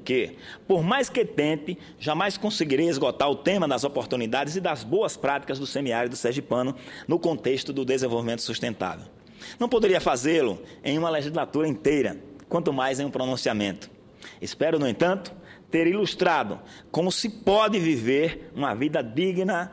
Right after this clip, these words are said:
no sertão, trabalhando pelo desenvolvimento no presente, mas mantendo os olhos no futuro. Afinal,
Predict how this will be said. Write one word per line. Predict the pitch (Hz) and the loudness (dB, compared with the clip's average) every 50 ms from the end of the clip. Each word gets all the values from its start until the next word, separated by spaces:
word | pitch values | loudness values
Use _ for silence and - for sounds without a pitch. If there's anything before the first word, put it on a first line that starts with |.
| - - | -8 -4
no | 139 147 170 | 0 0 0
sertão, | - - 170 151 - - 127 117 92 76 - - - - - - - - - | 0 0 -2 -2 0 0 0 0 0 -4 -8 -16 -20 -20 -20 -20 -20 -12 -4
trabalhando | - 123 127 123 117 117 123 160 180 185 180 | -2 0 2 2 2 2 2 2 2 2 2
pelo | - - 151 151 135 | 2 2 2 4 4
desenvolvimento | 131 170 185 175 190 160 165 156 147 139 131 131 127 104 - 117 | 4 2 4 4 2 2 2 2 2 2 0 0 0 0 -2 0
no | 139 180 233 | 2 2 2
presente, | - 208 180 127 135 135 139 135 - - - - - - - - - - - - | 2 2 2 2 2 0 0 0 -4 -10 -18 -20 -20 -20 -20 -20 -20 -20 -8 -2
mas | 110 127 131 143 143 - - - - - - | 0 0 0 0 -2 -6 -14 -20 -20 -10 -2
mantendo | 127 156 151 - - 139 135 139 | 0 0 0 2 0 0 2 0
os | 135 107 | 2 2
olhos | 110 117 117 120 117 117 | 2 2 2 2 0 -2
no | 120 | -4
futuro. | - - 127 - - 110 95 - - - - - - - - - - - - - - - | -4 -4 -4 -2 0 0 0 0 -4 -12 -18 -20 -20 -20 -20 -20 -20 -20 -20 -20 -12 -10
Afinal, | - - - 131 117 127 147 156 170 196 202 - - | -8 -4 -2 0 2 2 2 2 2 0 -2 -6 -12